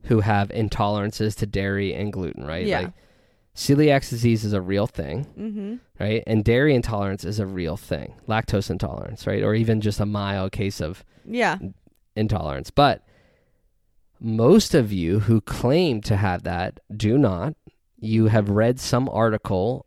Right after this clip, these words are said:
Speaker 1: or listened to some Fitspo on Instagram.
Speaker 2: That literally says cutting out dairy and gluten will make you lose weight.
Speaker 1: Exactly. You listened and you
Speaker 2: Ugh.
Speaker 1: bought right into some bullshit from somebody who told you that you have to cut those things to lose
Speaker 2: Yeah.
Speaker 1: weight
Speaker 2: It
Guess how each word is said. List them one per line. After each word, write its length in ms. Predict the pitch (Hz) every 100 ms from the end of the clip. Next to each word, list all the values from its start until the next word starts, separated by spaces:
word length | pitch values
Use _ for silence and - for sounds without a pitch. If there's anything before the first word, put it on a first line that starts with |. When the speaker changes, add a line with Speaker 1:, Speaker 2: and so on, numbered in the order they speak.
| -
Speaker 1:
or 320 | 107 107 90 -
listened 400 | 110 117 - 131
to 80 | 113
some 380 | - 110 113 131
Fitspo 680 | - - 131 - - 104 104
on 180 | 104 151
Instagram. 340 | 117 - 101
Speaker 2:
That 240 | 101 92
literally 420 | 101 196 202 202 196
says 400 | 190 196 175 165
cutting 480 | - 185 180 180
out 220 | 180 175 156
dairy 320 | 175 170 156
and 100 | 165
gluten 420 | 160 156 139 180
will 120 | 175
make 260 | 160 131 -
you 80 | 156
lose 260 | 160 160
weight. 140 | - -
Speaker 1:
Exactly. 500 | 131 123 104 - 90
You 200 | 117 147
listened 500 | 151 143 - 156 139
and 240 | 110 110
you 220 | 113 117
Speaker 2:
Ugh. 260 | 110 208 98
Speaker 1:
bought 240 | 120 113
right 200 | 92 120
into 220 | 143 156 135
some 260 | - 120
bullshit 420 | 113 107 - 98
from 140 | - 104
somebody 420 | - 104 101 101
who 140 | 98
told 260 | 107 117 107
you 60 | 104
that 160 | 92
you 100 | 104
have 240 | 98 120 113
to 100 | 110
cut 180 | - 98
those 220 | 92 98
things 180 | 104 101
to 60 | 92
lose 280 | 98 98
Speaker 2:
Yeah. 60 | 90
Speaker 1:
weight 200 | 87 80
Speaker 2:
It 140 | -